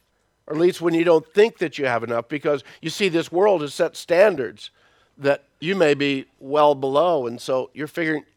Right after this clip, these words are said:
"I don't have enough." You don't have enough according to whom? You don't have enough, uh, in, in, in what way? Have you made some bad choices in life, and so now you can't make the bills?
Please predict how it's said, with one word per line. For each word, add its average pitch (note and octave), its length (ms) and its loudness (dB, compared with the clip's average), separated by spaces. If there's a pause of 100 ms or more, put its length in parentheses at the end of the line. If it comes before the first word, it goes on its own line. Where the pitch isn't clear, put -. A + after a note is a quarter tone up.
"I B2+ 60 -14
don't D3+ 220 -2
have D#3 200 -2
enough." A2 520 -10 (160)
You D3 100 -12
don't A3 180 4
have G#3+ 140 4
enough G3 300 4
according F#3 400 0
to E3+ 140 2
whom? E3 340 2 (1000)
You D#3 140 -4
don't A3 160 6
have G3+ 220 6
enough, F3 480 6
uh, D3+ 220 4
in, D#3 200 -4
in, D3+ 220 -6
in D#3+ 220 -4
what F#3+ 220 2
way? D3+ 420 2 (1000)
Have B2+ 180 -16
you B2+ 200 -8 (140)
made C#3 280 0
some D3+ 180 -4
bad C#3+ 240 2
choices D#3+ 540 0
in D3+ 140 -2
life, D3+ 380 0
and C3+ 160 -8
so D3 200 -2
now C#3+ 400 0 (280)
you C#3 200 -6
can't E3 440 -2 (320)
make C#3 340 -2
the G3+ 100 -2
bills? G#3 560 -4